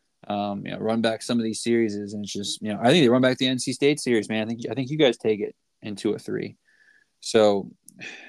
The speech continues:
I think they're, I think right now they're in their, they're in their valley, and I don't think they're done, man. This is still an N C A A tournament team. This is still a team that, like, come tournament time, even come A C C tournament time, I'm gonna be,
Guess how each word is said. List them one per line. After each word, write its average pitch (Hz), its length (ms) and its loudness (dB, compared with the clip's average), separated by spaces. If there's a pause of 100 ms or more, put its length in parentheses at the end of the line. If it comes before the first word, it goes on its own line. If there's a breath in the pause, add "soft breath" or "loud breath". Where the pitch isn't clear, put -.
(440 loud breath)
I 123 120 -2
think 139 240 2
they're, 139 120 4
I 120 60 2
think 160 220 -4
right 147 240 4
now 135 320 -4
they're 120 240 0
in 117 100 -6
their, 107 240 -4
they're 107 160 2
in 110 100 -2
their 104 140 -8
valley, 110 540 -8 (340 soft breath)
and 131 100 0
I 170 60 4
don't 180 140 -2
think 170 180 -6
they're 160 120 -6
done, 139 360 -6
man. 101 220 -12
This 123 180 -4
is 120 80 -8
still 143 200 0
an 107 80 -2
N 113 120 -2
C 107 200 -8
A - 20 -8
A - 20 -10
tournament 104 400 -6
team. 107 160 -10
This 107 140 -8
is 107 100 -6
still 113 200 4
a 101 60 2
team 110 260 -2
that, 98 140 -2
like, 95 200 -6 (500 soft breath)
come 107 260 -2
tournament 117 380 2
time, 110 160 2
even 110 160 0
come 107 140 0
A 110 100 2
C - 240 -4
C - 20 -2
tournament 101 360 -4
time, 101 180 -2
I'm 104 100 -4
gonna 101 140 -2
be, 101 220 -4